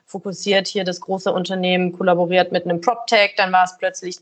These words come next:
PropTechs untereinander fangen an, ein Ökosystem zu bilden, miteinander zu kooperieren.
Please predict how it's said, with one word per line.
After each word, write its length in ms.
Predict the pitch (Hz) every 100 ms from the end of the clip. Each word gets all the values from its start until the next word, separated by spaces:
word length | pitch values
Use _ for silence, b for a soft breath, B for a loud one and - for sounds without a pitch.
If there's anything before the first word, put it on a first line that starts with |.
| -
PropTechs 480 | 202 - 202 185
untereinander 800 | - 294 302 254 233 233 226 220
fangen 280 | 214 208 202
an, 200 | 196 202
ein 40 |
Ökosystem 800 | 196 226 240 233 220 - 220 214
zu 120 | 214
bilden, 340 | 185 208 208 208
miteinander 560 | 196 202 190 185 190
zu 120 | - 214
kooperieren. 720 | - 185 175 196 190 190